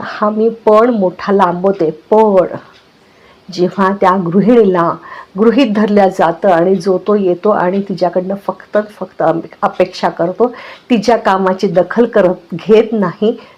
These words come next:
तेव्हा कुठेतरी तिला खंत नक्कीच वाटते. तेव्हा गृहिणींना मला सांगायचं आहे की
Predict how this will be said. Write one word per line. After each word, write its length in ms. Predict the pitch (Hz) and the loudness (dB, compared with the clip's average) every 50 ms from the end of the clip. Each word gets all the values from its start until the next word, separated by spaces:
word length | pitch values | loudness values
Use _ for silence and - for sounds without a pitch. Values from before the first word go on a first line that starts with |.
| _ _ | _ _
तेव्हा 280 | 190 196 196 196 190 190 | 2 2 2 2 -2 -4
कुठेतरी 560 | 190 - 190 185 - 190 170 - 151 165 196 | -2 -2 -6 -4 -4 -8 -6 -6 -4 -4 -4
तिला 380 | 190 - 208 180 165 170 170 202 - - _ _ _ _ _ _ _ _ _ _ _ _ _ _ - _ _ _ _ _ _ _ _ _ _ _ _ _ _ _ _ _ _ | -6 -4 -2 -2 0 0 -2 -4 -10 -16 _ _ _ _ _ _ _ _ _ _ _ _ _ _ -20 _ _ _ _ _ _ _ _ _ _ _ _ _ _ _ _ _ _
खंत 320 | - - 180 180 165 165 170 | -6 -4 -4 -4 0 0 -2
नक्कीच 640 | 175 180 170 151 - - _ - 233 - - - | -2 -2 -4 -10 -12 -14 _ -8 -8 -8 -8 -10
वाटते. 500 | 196 160 - 170 - _ _ - - - - _ _ _ _ _ _ _ - - - - - - - _ _ - | -8 -8 -8 -10 -12 _ _ -18 -18 -18 -20 _ _ _ _ _ _ _ -20 -20 -20 -20 -20 -20 -20 _ _ 0
तेव्हा 220 | 214 - 220 254 | 0 2 2 2
गृहिणींना 480 | 220 226 240 254 269 269 269 269 269 254 | 4 6 6 6 6 6 6 6 4 4
मला 220 | 254 233 226 226 | 4 4 2 2
सांगायचं 580 | 220 - - 180 185 185 190 185 185 190 - 170 | 2 0 -2 0 0 2 2 2 2 2 0 -2
आहे 300 | 170 - - - 196 180 | -2 -2 -4 -4 -4 -4
की 380 | - - - 202 202 208 208 | -4 -8 -8 -6 -6 -4 -6